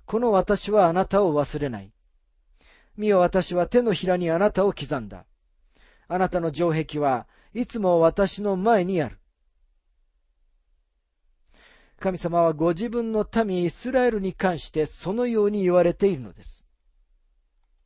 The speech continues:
六十七編に戻りますが、三節から四節。「神よ、国々の民があなたを褒めたたえ、国々の民が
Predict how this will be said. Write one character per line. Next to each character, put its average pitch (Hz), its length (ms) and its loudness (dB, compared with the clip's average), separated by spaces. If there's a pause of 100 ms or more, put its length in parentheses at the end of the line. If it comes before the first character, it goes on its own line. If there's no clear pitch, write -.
(2250)
六 185 260 -4
十 196 200 0
七 185 280 0
編 190 180 0
に 165 80 -4
戻 160 220 -2
り 165 40 -6
ま 156 140 -2
す - 100 -8
が、 190 120 2
三 214 220 0
節 - 220 -8
か 190 100 -2
ら 202 100 4
四 180 180 0
節。 - 400 -20 (2250)
「神 214 240 0
よ、 180 140 2
国 233 260 -4
々 247 100 -4 (100)
の 214 280 2
民 190 100 -2
が 175 180 4
あ 180 40 0
な 226 140 2
た 196 180 2
を 165 80 2
褒 160 160 -8
め 180 100 0
た 156 140 -2
た 135 180 -4
え、 110 200 -8 (440)
国 226 240 -4
々 233 200 -4
の 196 280 0
民 175 120 -4
が 135 280 -2